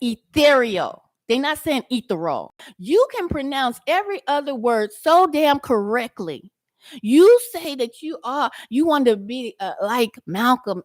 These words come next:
X and know all the words in the dictionary. You couldn't get the dictionary because it has the pronunciation of ethereal in the damn dictionary.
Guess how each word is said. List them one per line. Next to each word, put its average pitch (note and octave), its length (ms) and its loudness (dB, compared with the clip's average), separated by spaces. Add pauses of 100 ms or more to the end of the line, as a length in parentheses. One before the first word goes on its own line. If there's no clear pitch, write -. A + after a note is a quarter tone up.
X A#3 360 -4
and F#3 280 0
know A3 440 2
all G#3+ 360 6
the E3+ 120 2
words F#3 460 0
in G#3 120 2
the E3+ 80 0
dictionary. D#3 800 -6 (200)
You D4+ 200 4
couldn't G4 260 -2
get F#4+ 140 -2
the B3 80 -4
dictionary D#4+ 600 0 (140)
because D#4 260 -4
it C4+ 100 0
has G#4 240 -4
the A#3+ 60 -10
pronunciation B3 880 -8
of F3+ 200 -2
ethereal A#3 1000 0 (800)
in F#4 140 4
the C#4+ 80 4
damn B3 440 -2
dictionary. A3+ 460 -4